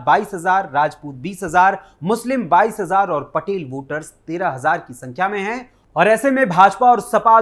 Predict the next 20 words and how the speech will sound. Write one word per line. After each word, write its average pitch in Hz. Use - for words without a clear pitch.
दोनों 240
ही 214
मुख्य 220
दलों 185
की 180
ओर 208
से 214
महिला 175
प्रत्याशियों 170
पर 180
लगाया 151
गया 165
दांव 170
क्या 226
मोड़ 240
लेगा, 190
ये 143
देखना 165
दिलचस्प 135
होगा। 127